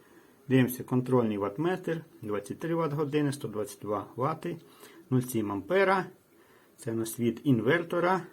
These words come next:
працює система. Відповідно, це контролер такий за-, заряду у нас на Juntec.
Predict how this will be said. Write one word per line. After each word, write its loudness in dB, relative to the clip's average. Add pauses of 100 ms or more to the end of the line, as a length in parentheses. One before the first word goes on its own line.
(280)
працює -2
система. 0 (840)
Відповідно, -4
це -6
контролер -2
такий -4
за-, -2
заряду 2
у 2
нас 0 (240)
на 4
Juntec. 4